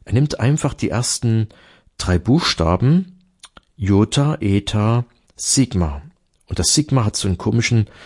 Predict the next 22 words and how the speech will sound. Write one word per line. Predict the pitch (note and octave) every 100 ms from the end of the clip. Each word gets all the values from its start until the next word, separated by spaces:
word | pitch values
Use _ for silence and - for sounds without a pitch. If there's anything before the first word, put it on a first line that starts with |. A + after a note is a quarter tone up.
| - - _
Zickzackbuchstaben | - A#2+ - - A#2 - A#2+ - A2+ A2+
und | G#2+
das | G2+ -
wird | F#2+
dann | F#2
umgedreht | G#2 B2+ - A#2
im | A2 G2+
Lateinischen, | F#2+ - F#2 G2+ G#2 A2 G#2 - _ _
das, | - -
wie | G#2+
das | G2+ - - - _ _
unseres | - F#2 - F#2 F2+ - - - _
S, | - G2 F2+ - - A#4+ -
also. | - E2+ D#2 D#2 - - - - - - - - - -
Und |
das | F2+
soll | - G#2
eigentlich | G#2+ A2+ G#2+ - -
Jesus | A2 G#2+ - - -
heißen. | D#2 C#2+ C#2 C#2+ - _ _ _ _ _ _ _ - - - _
So, | - A#2+
und | F#2 A2+ G2+ -